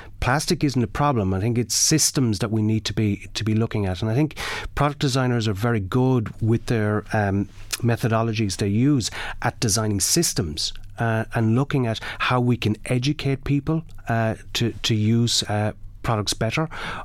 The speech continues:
or their commercial habits. Um, so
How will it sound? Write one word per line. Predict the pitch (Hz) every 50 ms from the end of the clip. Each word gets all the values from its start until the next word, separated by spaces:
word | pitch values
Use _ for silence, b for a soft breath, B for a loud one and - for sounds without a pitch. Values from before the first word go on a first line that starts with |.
| B
or | B 110 107 107 107 104 B B B B B B -
their | 127 120
commercial | - - - 120 113 120 123 - - - 135 123 113 104 - -
habits. | - - 156 160 120 92 - - - - - - - - - - -
Um, | 117 110 110 110 110 107 107 107
so | - - - 117 113 113 -